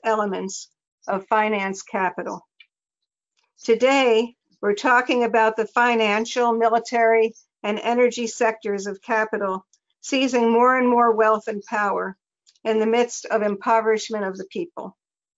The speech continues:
The fascist danger emerges within the continued intensification of the crisis of capitalism worldwide. Fascism's goal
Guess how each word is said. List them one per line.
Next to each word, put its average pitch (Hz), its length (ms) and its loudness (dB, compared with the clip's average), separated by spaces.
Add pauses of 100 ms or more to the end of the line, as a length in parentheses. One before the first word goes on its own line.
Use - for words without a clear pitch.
(680)
The 202 60 -6
fascist 269 600 -2
danger 208 600 2 (320)
emerges 233 600 2
within 214 800 -2 (300)
the 208 100 -6
continued 254 920 0 (240)
intensification 226 1300 -2 (280)
of 208 140 -4
the 214 100 -2
crisis 226 560 0
of 208 160 -6
capitalism 208 800 -4
worldwide. 185 720 -4 (1800)
Fascism's 269 760 0
goal 220 500 0